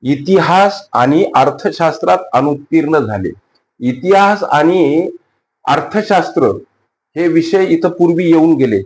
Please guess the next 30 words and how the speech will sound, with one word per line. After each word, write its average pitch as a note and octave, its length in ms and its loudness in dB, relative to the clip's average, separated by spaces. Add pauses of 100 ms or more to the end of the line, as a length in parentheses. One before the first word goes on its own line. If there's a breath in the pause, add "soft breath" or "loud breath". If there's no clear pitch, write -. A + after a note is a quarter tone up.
(160)
याच्यामध्ये D#3 460 0 (120)
पाच D3 300 0
टक्के E3 260 -2
विद्यार्थी C#3 640 -2
तीनही D#3 880 -2
विषयात D#3 420 0
अनुत्तीर्ण C#3+ 580 0
झाले G#2+ 320 -2
होते, D3 340 0
म्हणून D3+ 340 0
या C#3 320 2 (360 loud breath)
अठरा G#2+ 360 -2 (100)
टक्क्यातून E3+ 580 -2
पाच C#3 340 0
टक्के D3+ 300 -2
वजा A2+ 360 0
केल्यानंतर D#3+ 680 0 (400)
येणारं E3+ 640 2
उत्तर C#3 520 0
तेरा D3+ 300 2 (100)
टक्के. G#2 320 -6 (640)
मग D3 100 -4
हे C#3+ 220 0
आता E3+ 240 2
इथं E3+ 300 0
तेरा D#3 380 2
टक्के F3 280 -4
वजा F3 340 2
करा E3+ 240 0 (1120)
आणि D3 340 2